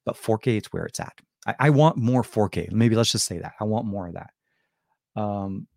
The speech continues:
let me double check here. Getting, uh, oh, d-, uh, that's, uh, that's, uh, yeah, Greg, I hope you're doing better, man. I definitely, yeah, sorry about that. I didn't see that message from before. Um, so here, uh, just, uh,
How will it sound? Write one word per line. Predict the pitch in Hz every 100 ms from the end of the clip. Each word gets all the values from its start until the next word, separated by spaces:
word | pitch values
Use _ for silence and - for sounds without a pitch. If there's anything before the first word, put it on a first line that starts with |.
| _ _ _ _ _ _ _ _ -
let | 110
me | 110
double | 104 101
check | - 107
here. | - 120 113 113 117
Getting, | 135 139 143
uh, | 123 120 - _ _ _ _ _ _
oh, | 196 180
d-, | 131 190
uh, | 147
that's, | 127 139 -
uh, | 196
that's, | 139 131
uh, | 156
yeah, | - 123 110
Greg, | 135 127 123
I | 110
hope | 139
you're | 143
doing | 127 127
better, | 107 110 101
man. | 95 98
I | 107
definitely, | 110 113 104 101
yeah, | 101
sorry | 92 110
about | 95 92
that. | 95
I |
didn't | 104 98
see | -
that | 95
message | - 90 -
from | - -
before. | - - - - _ _ _ _ _ _ -
Um, | 120 117 110 110 - _ _ _
so | - 156
here, | 196 -
uh, | 117 113
just, | 107 143 139
uh, | 120